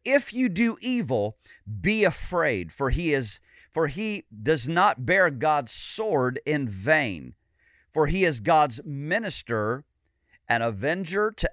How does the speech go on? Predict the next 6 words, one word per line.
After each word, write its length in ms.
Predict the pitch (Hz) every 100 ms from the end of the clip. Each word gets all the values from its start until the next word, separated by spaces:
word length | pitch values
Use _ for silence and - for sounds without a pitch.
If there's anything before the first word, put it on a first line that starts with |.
| _
execute 760 | 165 - - 180 - 180 160 -
wrath 680 | 110 113 123 147 196 226 - 175
on 240 | 190 185
him 520 | 165 156 110 95 113 - _ _ _
who 120 | 127 120
practices 1120 | - 156 160 170 - 175 - 160 160 -